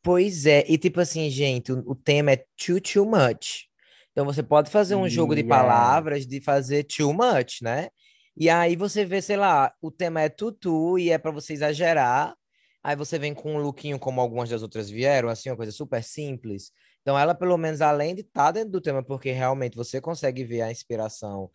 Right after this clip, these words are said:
Speaker 1: do tutu aí, é um, é, parece mais um tutu, pelo menos que o de George's, mas que foi levado a um next level e que surpreendeu, assim.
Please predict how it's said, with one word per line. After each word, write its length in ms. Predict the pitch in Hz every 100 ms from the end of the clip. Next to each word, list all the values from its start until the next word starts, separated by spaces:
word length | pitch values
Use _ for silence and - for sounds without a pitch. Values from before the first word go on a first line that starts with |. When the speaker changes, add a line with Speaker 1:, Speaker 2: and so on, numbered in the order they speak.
| _ _ -
Speaker 1:
do 180 | 120
tutu 420 | - 165 147 143 127
aí, 320 | 117 104 110
é 60 | 127
um, 140 | 135 -
é, 80 | 107
parece 420 | 120 110 135 -
mais 200 | 135 143
um 80 | 147
tutu, 240 | 139 127
pelo 160 | 120 117
menos 160 | 131
que 60 | -
o 40 | 143
de 120 | 131
George's, 640 | 95 104 98 110 156 180 - _ - -
mas 240 | 190 190
que 80 | 208
foi 140 | 208 202
levado 300 | 185 180 165
a 40 |
um 60 | 165
next 360 | 160 151 - 170
level 360 | 160 151 156
e 100 | - 170
que 100 | 185
surpreendeu, 640 | 196 165 175 - - 143
assim. 460 | 135 - 120 120